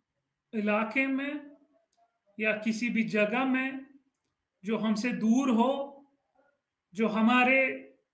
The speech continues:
सकाफत से नहीं मिलती है वहाँ की चीज़ें, तो हमें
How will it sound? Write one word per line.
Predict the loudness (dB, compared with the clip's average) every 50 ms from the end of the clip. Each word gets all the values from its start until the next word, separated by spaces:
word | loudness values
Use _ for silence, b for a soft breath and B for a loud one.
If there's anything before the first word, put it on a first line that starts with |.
| _ _ _
सकाफत | -14 -10 -10 -8 -6 -2 0 0 0 0 0 -4 -4 -6 -8 -12 -18 _ _ _ _ _ _ _ _ _ _ _ _ _ -20 -20
से | -8 -4 -2 0
नहीं | 0 0 0 2 2 2 2
मिलती | 2 0 -2 -4 -4 -2 0 0 0
है | 0 0
वहाँ | 0 -2 0 0 0 -2 -2 -2
की | -4 -4
चीज़ें, | -4 -2 -4 -2 -2 -4 -6 -8 -10 -14 -20 _ _ _ _ _ _ _ _ _ _ _ _ _ _ _ _ _ _ _ _ _ _ _ _ _ _ _ _ _ _ -4
तो | -2 -2
हमें | 0 2 4 4 4 4 4 2 0 -4 -6 -10